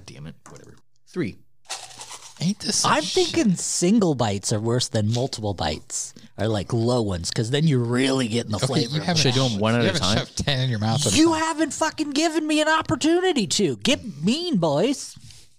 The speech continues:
Speaker 1: We'll shove it in your mouth.
Speaker 3: Hey, please do.
Speaker 1: Do I, do I have to do the whole thing, or do you want me to do it one at a time?
Speaker 3: No, do 'em all.
Speaker 1: All right.
Speaker 2: All.
Speaker 1: Oh,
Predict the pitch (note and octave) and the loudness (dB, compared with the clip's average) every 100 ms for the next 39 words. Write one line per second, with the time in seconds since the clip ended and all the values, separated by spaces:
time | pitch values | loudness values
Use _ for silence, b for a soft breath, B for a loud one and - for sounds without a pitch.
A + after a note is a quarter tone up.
0 | - G#2 - A2+ E2 E2 D#2+ D#2 D#2+ E2 | -10 -4 0 0 0 -2 -2 0 0 -2
1 | - - - B2+ A#2+ G2+ A#2 G#2+ F#2 - | -6 -12 -8 -2 -2 0 -2 -2 -2 -6
2 | C3 B2+ A2+ A2 A2+ A2+ A2+ A#2+ G#2+ A#2 | 0 0 0 0 0 0 0 0 2 0
3 | A#2+ C#3 G#2+ G2+ G2+ F#2+ A2 F#2 F2 E2 | 0 0 0 2 2 2 0 0 -2 -4
4 | E2 - D#2 C#2+ - G#2 E2+ D#2+ E2+ F2+ | -4 -4 -6 -8 -4 -2 0 0 -2 -4
5 | D#2+ D#2+ - D3 D#2 F#2+ G#2 G2+ D#2+ E2 | -2 -6 -6 -8 -6 -4 -2 -2 -4 -6
6 | - - - - - - - - - - | -8 -16 -20 -20 -20 -16 -16 -16 -20 -20
7 | - - - - - - - - - - | -16 -16 -16 -20 -18 -18 -18 -20 -20 -8
8 | F#2+ | -8